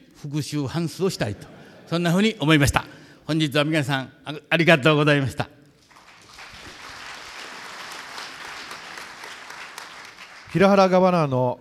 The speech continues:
Speaker 2: ご挨拶でした。えー、ここで、アイエム閉会後、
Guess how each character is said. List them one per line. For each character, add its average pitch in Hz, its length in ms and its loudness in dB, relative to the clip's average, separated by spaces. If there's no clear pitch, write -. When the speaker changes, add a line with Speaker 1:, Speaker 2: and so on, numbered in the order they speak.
Speaker 2:
ご 123 120 0
挨 127 100 0
拶 120 200 -10
で 107 100 -2
し 98 60 -10
た。 101 220 -6
え 120 100 -6
ー、 117 40 -8
こ 202 180 -2
こ 247 160 2
で、 165 560 0
ア 160 160 2
イ 226 100 4
エ 220 40 2
ム 208 260 -2
閉 185 220 2
会 175 240 2
後、 151 320 4